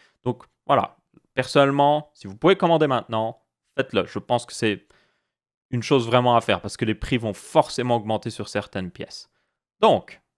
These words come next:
commençons. Donc j'ai fait deux configs. On a une A M D, une Intel, un peu comme d'habitude. Euh, elles sont toutes les deux très bonnes pour les jeux vidéo. Il y a, franchement, il y a des différences. Évidemment, Intel est un petit peu légèrement supérieur, mais c'est pas des différences qui sont énormes.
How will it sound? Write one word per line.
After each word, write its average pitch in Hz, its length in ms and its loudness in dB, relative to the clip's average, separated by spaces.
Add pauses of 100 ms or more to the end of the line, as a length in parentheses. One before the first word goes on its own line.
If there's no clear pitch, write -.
(140)
commençons. 117 480 -2 (240)
Donc 110 80 -8
j'ai 139 100 0
fait 247 140 4
deux 233 100 4
configs. 180 580 -2
On 120 160 -6
a 123 220 4
une 120 160 -4
A 123 100 2
M 120 140 -4
D, 131 380 0
une 117 160 -6
Intel, 135 520 0 (280)
un 90 40 -20
peu - 120 -20
comme 95 160 -8
d'habitude. 104 580 -4 (400)
Euh, 120 200 6
elles 127 120 0
sont 170 180 -2
toutes 175 200 -6
les 170 100 4
deux 147 300 6
très - 300 2
bonnes 131 200 4
pour 135 100 2
les 127 80 4
jeux 123 140 -2
vidéo. 123 420 4
Il 123 80 -2
y 104 60 -2
a, - 260 -4
franchement, 120 640 -2
il 113 60 0
y - 20 2
a 117 40 4
des 185 120 2
différences. 143 480 -2
Évidemment, 117 320 0
Intel 113 320 -4
est - 20 -2
un 104 120 -4
petit - 180 -18
peu 131 100 -4
légèrement 110 400 -4
supérieur, 117 540 -6
mais 104 100 -6
c'est - 160 -18
pas 131 100 2
des 135 120 -4
différences 123 400 -4
qui - 160 -16
sont - 260 -8
énormes. 120 480 -2